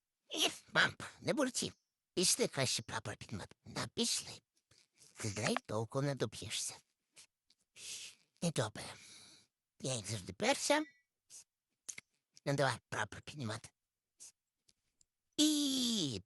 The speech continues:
прапор у четвер. Ура! А завтра п'ятниця, післязавтра субота, неділя. Бажаю піднятого. А що то стало голодати? Плюс дев'ять, десять.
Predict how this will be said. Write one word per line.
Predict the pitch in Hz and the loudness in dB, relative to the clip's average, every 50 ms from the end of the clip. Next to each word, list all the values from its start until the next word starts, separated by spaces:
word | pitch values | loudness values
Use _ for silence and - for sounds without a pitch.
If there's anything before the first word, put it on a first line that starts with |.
| _ | _
прапор | - - - 202 - 233 254 320 294 240 - - - 87 - _ _ _ - | -12 -10 -8 -4 0 4 4 4 4 2 0 -2 -8 -8 -8 _ _ _ 2
у | 269 320 392 392 381 - | 8 8 8 8 8 4
четвер. | - - 254 285 - _ - 104 98 117 117 113 104 - - _ _ - | 0 0 0 0 0 _ -8 -2 0 2 2 2 0 -4 -10 _ _ 0
Ура! | - 294 392 427 415 359 302 247 240 302 381 370 370 294 - - | 6 6 8 8 6 4 2 2 4 4 4 4 4 4 2 4
А | 147 170 240 | 2 2 2
завтра | - 339 359 349 - - 302 320 | 2 -2 -6 -8 -4 -2 -2 0
п'ятниця, | - 381 330 320 320 - 302 - - 294 | 2 2 0 0 0 -4 -8 -8 -6 -2
післязавтра | - 294 269 330 302 311 - - 233 - - 349 330 - - 285 233 | 0 0 2 2 2 0 -2 -4 -4 0 2 2 2 2 2 2 2
субота, | - 214 202 302 339 - - | 2 2 2 0 0 0 0
неділя. | 320 339 277 339 359 330 254 185 139 113 - _ _ - | -2 -2 2 2 2 4 6 4 4 4 0 _ _ -2
Бажаю | 113 139 147 151 131 123 143 135 160 214 247 _ _ - | 2 2 4 4 4 2 2 4 2 2 0 _ _ -2
піднятого. | 320 339 359 359 339 254 - 233 220 - 165 - - - - 120 110 113 _ _ - _ _ _ _ _ _ _ _ _ - _ _ - | 0 2 2 2 2 0 0 -2 -2 -2 -4 -2 -2 -4 -2 -2 -8 -8 _ _ -20 _ _ _ _ _ _ _ _ _ -20 _ _ -6
А | - | -4
що | - - - 117 _ - | -4 -2 -4 -6 _ -4
то | - 262 | -2 0
стало | - - - - 180 160 160 190 190 160 - - - | 0 0 0 2 4 4 6 6 4 4 2 -4 -8
голодати? | - 175 196 247 240 226 - 151 120 113 113 113 120 120 - - 139 151 156 160 160 143 139 _ _ - - - _ _ _ _ _ _ | -6 -2 2 4 4 4 4 4 2 4 4 2 0 -2 -2 -2 0 0 0 0 -2 -4 -6 _ _ -20 -20 -20 _ _ _ _ _ _
Плюс | - 87 87 120 147 170 185 185 160 143 | -6 -2 -2 0 2 2 2 2 0 0
дев'ять, | 156 139 127 143 156 165 170 147 113 | -2 -2 0 0 0 0 0 -2 -2
десять. | 113 107 123 135 127 - - 220 180 185 208 202 - - | -2 -4 -4 -2 -2 -2 0 0 0 -2 -2 -4 -8 -10